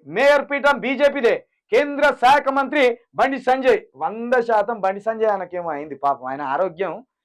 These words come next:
ఏదో దెబ్బతిన్నది. వీళ్ళేమంటారు కాంగ్రెస్ వాళ్ళు, "కేసీఆర్ మోడీతోటి చేయగలిపిండు కాబట్టి వాళ్ళ బిడ్డకు బెయిల్ వచ్చింది" అంట.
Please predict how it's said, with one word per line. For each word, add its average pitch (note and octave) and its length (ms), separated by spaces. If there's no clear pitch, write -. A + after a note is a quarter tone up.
ఏదో E3+ 240
దెబ్బతిన్నది. D#3 720
వీళ్ళేమంటారు B3+ 580
కాంగ్రెస్ A#3 460
వాళ్ళు, A#3 400
"కేసీఆర్ A3 880
మోడీతోటి A3+ 760
చేయగలిపిండు A3 500
కాబట్టి G#3+ 220
వాళ్ళ B3 120
బిడ్డకు G#3 340
బెయిల్ G3+ 200
వచ్చింది" F3+ 360
అంట. F3+ 180